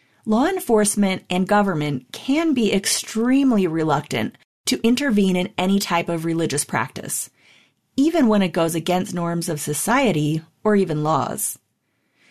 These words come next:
The other situation this really reminded me of is the Fundamentalist Church of Jesus Christ of Latter-day Saints in the United States. The polygamist group's infamous leader,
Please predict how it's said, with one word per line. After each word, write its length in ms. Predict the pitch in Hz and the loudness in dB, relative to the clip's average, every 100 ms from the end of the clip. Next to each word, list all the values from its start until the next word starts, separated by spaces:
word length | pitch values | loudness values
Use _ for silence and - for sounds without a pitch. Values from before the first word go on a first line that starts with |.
| _ _ _ _ _ _ _ 220 | _ _ _ _ _ _ _ 0
The 240 | 269 - | 0 0
other 260 | 285 320 403 | -2 2 2
situation 840 | - 277 - 180 175 180 208 196 | 0 0 0 2 2 0 2 2
this 260 | 190 196 - 185 - | 2 0 -2 -6 -2
really 400 | 208 220 240 254 | 2 4 4 2
reminded 560 | 233 185 170 156 170 185 | 2 0 0 -2 0 0
me 160 | 190 | 2
of 340 | 185 185 185 208 - - | 2 2 0 -6 -8 0
is 260 | 220 208 - | 2 2 -4
the 140 | 202 208 | -2 -2
Fundamentalist 1000 | - 240 262 277 214 208 226 226 214 | -2 0 2 2 2 2 2 0 0
Church 460 | - - 190 185 - - | -2 -2 0 -2 -4 -6
of 160 | 170 | -4
Jesus 400 | - 196 196 208 | 0 0 2 0
Christ 420 | - 190 170 170 185 | -2 -2 -2 -2 -4
of 160 | 175 | -2
Latter-day 400 | 180 175 180 185 | -2 0 0 0
Saints 640 | 190 - 262 - - - _ | 0 0 0 -2 -4 -8 _
in 120 | 208 202 | 2 4
the 100 | 196 | 4
United 400 | 185 170 165 - | 0 -2 -4 -6
States. 540 | - - - - - _ _ _ - | -8 -8 -6 -8 -10 _ _ _ -2
The 200 | 208 262 | 0 0
polygamist 800 | - 262 240 262 311 311 320 | -2 -2 0 2 2 2 0
group's 460 | - 202 202 196 - 214 | 0 2 2 2 -4 0
infamous 580 | 214 208 233 214 208 | 0 0 0 2 0
leader, 500 | 175 185 185 190 190 | -2 0 2 2 0